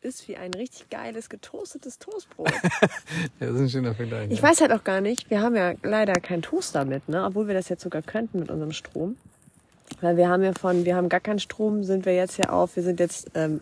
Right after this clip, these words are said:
Speaker 1: voll krass drauf, strommäßig irgendwie geswitcht. Aber ein Toaster wär drin, ne? Oder?
Speaker 2: Ja, wir müssen jetzt auf jeden Fall mal aufrüsten und uns einfach mal einen Toaster kaufen.
Speaker 1: Weil ich weiß gar nicht, ob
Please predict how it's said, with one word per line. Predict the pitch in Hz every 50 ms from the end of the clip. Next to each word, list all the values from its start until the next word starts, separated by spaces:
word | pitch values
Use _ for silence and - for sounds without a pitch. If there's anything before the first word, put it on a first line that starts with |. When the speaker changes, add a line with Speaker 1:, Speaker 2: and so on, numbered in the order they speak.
| - -
Speaker 1:
voll | - - - - - 208 214 -
krass | - - - 143 143 - -
drauf, | - - 143 151 156 156
strommäßig | - - - - 160 156 156 160 160 160 160 160 165 - - 233 254 349 - - - - - - - - - - - - -
irgendwie | - 180 180 180 170 160
geswitcht. | - 170 - - - 220 269 - - - - - _ _ _ _ -
Aber | - - 190 180
ein | 185
Toaster | - - 254 277 - - 254 202
wär | 190 180
drin, | - 202 233 208 165 147
ne? | 147 160 -
Oder? | - -
Speaker 2:
Ja, | - - -
wir | 120 113
müssen | 117 127 - - 127
jetzt | 113 110 107 - - - - - _ _ _ -
auf | 117 113 - -
jeden | 117 113 113
Fall | 104 - 107
mal | 104 104
aufrüsten | - 107 104 - - - 107 - - - 104
und | 101 104 104
uns | 107 107 101 104
einfach | 110 101 101 107
mal | 110
einen | 104 104
Toaster | - - 117 - - -
kaufen. | - - 160 147 -
Speaker 1:
Weil | 226 220
ich | 196 -
weiß | - 247 247 -
gar | - 180
nicht, | 180 196 226 - -
ob | -